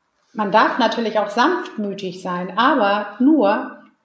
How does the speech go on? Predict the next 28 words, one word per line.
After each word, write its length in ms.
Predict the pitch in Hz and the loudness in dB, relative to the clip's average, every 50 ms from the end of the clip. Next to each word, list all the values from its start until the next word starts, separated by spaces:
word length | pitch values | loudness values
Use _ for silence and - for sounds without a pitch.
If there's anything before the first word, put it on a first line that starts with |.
| _ | _
wenn, 580 | - 220 208 208 214 214 220 214 214 202 202 202 | -10 -4 2 4 4 4 4 0 -4 -4 -2 -2
wenn 160 | 220 220 220 | 0 0 0
es 120 | 214 - | 0 -2
einem 320 | 214 214 202 208 214 214 202 | -2 -2 0 0 -2 0 0
dient 360 | 269 320 392 311 240 - - | 0 2 2 2 2 0 0
und 120 | 202 196 | -2 -2
wenn 100 | - 226 | 0 0
man 100 | 226 220 | -2 0
gerade 340 | 214 208 220 220 220 202 202 202 | 2 4 4 4 4 2 0 0
das 160 | - 214 - - | -4 -8 -6 -6
Gefühl 420 | 240 226 - - 294 302 294 269 | -6 -8 -2 0 2 2 4 4
hat, 120 | 240 220 - - - - - - | 2 0 0 -2 -6 -12 -4 -2
ich 60 | - | -2
habe 100 | 233 - | 0 2
gerade 220 | - 240 262 233 | 2 2 2 4
neulich 300 | 240 240 247 254 247 240 | 4 4 6 6 4 2
so, 460 | - - 233 233 233 - - - - - _ _ _ _ _ _ _ - - - | 2 0 0 0 0 -4 -10 -16 -20 -20 _ _ _ _ _ _ _ -20 -14 -8
die 140 | 196 196 202 | -4 0 2
letzten 600 | 208 208 208 - - - 214 214 214 208 208 208 | 2 2 2 -2 -6 -6 -4 -4 -4 -4 0 2
Wochen 340 | 220 233 233 226 226 214 214 - - - _ | 2 2 2 0 -2 -4 -4 -6 -12 -6 _
beobachte 480 | 220 208 214 214 208 208 208 - - | 0 2 2 2 2 0 0 -2 -2
ich 220 | 220 220 220 - - | -2 -2 -2 -4 -6
so 80 | 208 | -6
eine 160 | 196 202 196 196 | -6 -6 -6 -6
Ten-, 320 | - - - - - - | -8 -8 -8 -8 -10 -10
Tendenz, 720 | - - - 220 202 202 208 214 214 208 196 - - - - _ _ _ - | -8 -4 -2 -2 0 2 4 4 4 2 0 -4 -8 -14 -18 _ _ _ -6
also 180 | - 180 170 175 | -4 -2 0 0
jetzt 220 | 175 175 180 - | -2 -2 -4 -10